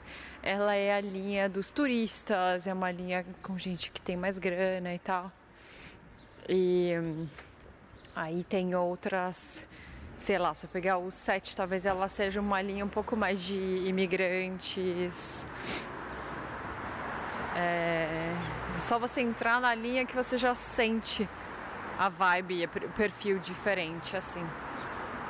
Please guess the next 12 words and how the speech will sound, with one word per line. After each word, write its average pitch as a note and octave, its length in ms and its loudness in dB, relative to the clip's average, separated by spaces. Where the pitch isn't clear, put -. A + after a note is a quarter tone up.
Se - 120 0
você F#3+ 240 2
que-, G#3+ 120 -2
quiser G3+ 480 0
pegar G3 340 4
a F#3 60 4
volta F#3+ 520 4
da, F3+ 360 2
da G3 160 4
balada, F#3+ 580 6
vai G3+ 200 2
ser G3+ 440 0